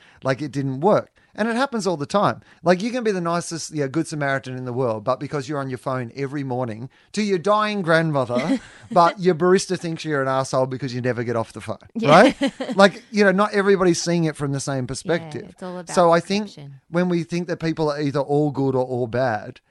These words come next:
Speaker 1: that's part of the reason that we can't make any progress on how we should be going forward, because we think that people are black and white or, you know, one
Speaker 2: Mm.
Speaker 1: thing or the other, when that is, like, the furthest from the truth that there can be in any situation.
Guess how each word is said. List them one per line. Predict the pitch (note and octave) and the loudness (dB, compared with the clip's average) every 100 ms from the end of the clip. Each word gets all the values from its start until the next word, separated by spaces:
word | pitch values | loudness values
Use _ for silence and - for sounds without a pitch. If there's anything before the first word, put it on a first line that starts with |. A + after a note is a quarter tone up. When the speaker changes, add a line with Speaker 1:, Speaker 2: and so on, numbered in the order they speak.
| _ _ | _ _
Speaker 1:
that's | D#3 F#3 - | 2 2 2
part | E3 D3+ | 0 2
of | |
the | C3+ | 0
reason | B2+ C3 B2 A#2 | 0 0 -2 -6
that | B2+ | -8
we | A#2+ | -6
can't | C3+ A#2 | -6 -4
make | A#2 A#2 | -4 -6
any | A#2+ A2+ | -8 -4
progress | A#2+ C3 A#2+ A2+ - | -2 -2 -2 -4 -6
on | A2+ A2 | -6 -6
how | A#2 A2+ | -4 -4
we | A2+ | -6
should | - B2 | -6 -6
be | A#2 | -4
going | A2+ A2 A2+ | -2 -2 -4
forward, | - F3 A#2 A#2 - - - | 0 2 2 -4 -14 -20 -6
because | D3 D3+ C3 | -4 -2 -2
we | C#3 | -4
think | B2 D#3 D#3+ D3+ | -6 -4 -4 -4
that | C#3+ | -4
people | C#3 C3+ B2+ | -4 -4 -4
are | A#2+ | -4
black | A2 A#2+ - | -2 -4 -4
and | A2+ | -6
white | A#2 B2+ G#2+ - | -4 -2 -4 -4
or, | A#2+ A#2+ | -6 -4
you | A#2+ | -4
know, | A#2 G#2+ - _ | -4 -8 -14 _
one | C3+ C3+ | -4 -2
Speaker 2:
Mm. | D#3+ | -4
Speaker 1:
thing | B2+ A#2+ | -6 -4
or | A#2+ | -4
the | A#2 | -2
other, | D3 B2 A2+ | -2 -2 -4
when | B2+ C#3 | -4 -2
that | E3+ F3 | 0 0
is, | F#3 C3 | 0 0
like, | C#3+ C#3+ - _ _ - | 2 0 -2 _ _ -6
the | D3+ | -6
furthest | - D#3+ E3 E3 - | -4 -4 -2 -4 -6
from | D3 C#3 | -6 -4
the | C3 | -6
truth | - C3 B2+ | -4 -4 -4
that | B2+ C3 | -8 -6
there | A#2+ | -6
can | B2 A#2+ | -6 -4
be | A#2 A#2 | -4 -4
in | A2+ | -4
any | A#2 A#2 | -4 -8
situation. | A#2+ - A2 C#3 F3+ - G#2 C#3+ | -10 -12 -6 -4 -4 -6 -14 -18